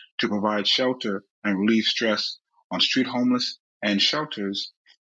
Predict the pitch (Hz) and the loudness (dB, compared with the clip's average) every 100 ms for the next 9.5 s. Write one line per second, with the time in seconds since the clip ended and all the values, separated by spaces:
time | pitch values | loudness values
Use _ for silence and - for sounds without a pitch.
0 | _ 110 107 113 - 95 101 92 87 - | _ 0 2 2 0 -2 -2 -2 -4 -10
1 | _ 98 107 110 - 110 - _ - 117 | _ -2 0 2 0 -2 -2 _ 0 2
2 | 107 120 - 107 - 170 147 120 104 - | 4 2 2 -2 -2 2 4 2 0 -2
3 | 113 107 - - _ - 117 113 98 92 | 0 -2 -6 -20 _ 0 2 4 2 -2
4 | 117 107 92 123 123 104 - 101 - 107 | 0 0 0 0 0 0 -2 -6 0 0
5 | 110 104 90 - 104 101 95 90 - _ | 0 -4 -4 -2 0 0 -2 -4 -10 _
6 | _ 107 113 98 104 104 - 101 101 95 | _ -2 0 0 2 2 2 -2 -4 -2
7 | 92 _ - 101 95 107 98 98 - - | -4 _ -2 0 2 0 -2 -2 -4 -12
8 | - _ - 120 104 95 90 _ _ - | -20 _ -4 0 2 0 -4 _ _ -6
9 | 98 95 101 101 - | 0 2 2 2 -4